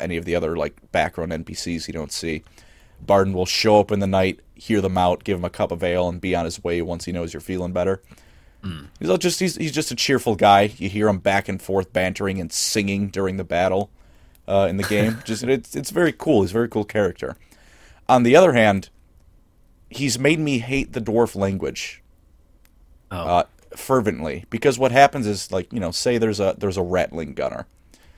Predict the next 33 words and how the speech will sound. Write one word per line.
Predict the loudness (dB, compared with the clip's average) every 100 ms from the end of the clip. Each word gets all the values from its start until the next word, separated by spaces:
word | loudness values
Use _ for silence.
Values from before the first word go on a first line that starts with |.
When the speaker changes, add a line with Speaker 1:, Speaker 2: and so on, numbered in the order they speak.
| _ _ -8
Speaker 1:
Uh, | 0 4 2 2
you | -6
know, | -6 -8 _ _ _ _ -4
Saltzpyre | 6 8 8 6 6 6
will | 4
say, | 4 4
"Ratling | 6 6 6 4 2 4
gunner." | 6 6 4 -2 -4
Kruber | 2 4 4
will | 2
say, | 2 4 4 4 -6 2
"Rat | 4 4
with | 2
a | 2
gun." | 8 8 8 4 -8 _ _ _ -4
You |
know, | 0 0
Carillion | -2 2 4 6 4 2 -2
and, | -4 -2
uh, | 2 2 0 -4
Sienna | -4 0 2 0
will | -2
say | -2 -2
something | -2 -6 -6 -8
similar. | -4 -4 -2 -2 -4 -6 _ -20 -20 -20 _ 0
And | 4
then | 4 4
Barden | 6 10 12 10 6 4
busts | 0 2 4 6 6
out | 4 4 4
the, | 2
"There's | 4 4 6
a | 4